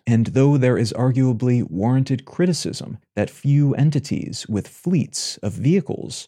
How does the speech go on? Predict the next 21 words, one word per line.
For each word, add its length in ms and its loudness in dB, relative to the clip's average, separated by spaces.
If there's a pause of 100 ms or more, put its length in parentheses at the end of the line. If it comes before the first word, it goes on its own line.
are 140 0
moving 340 4
fast 400 0
enough 240 0
to 140 -4
actually 380 -2
hit 200 -2
their 140 -2
commitments, 840 -4 (160)
their 220 -6
goals, 680 0
including 540 0
governments, 640 -2 (180)
it's 160 -2
still 240 2
generally 460 4
being 260 4
seen 340 2
as 220 -4
heartening 640 -6 (180)
that 220 -2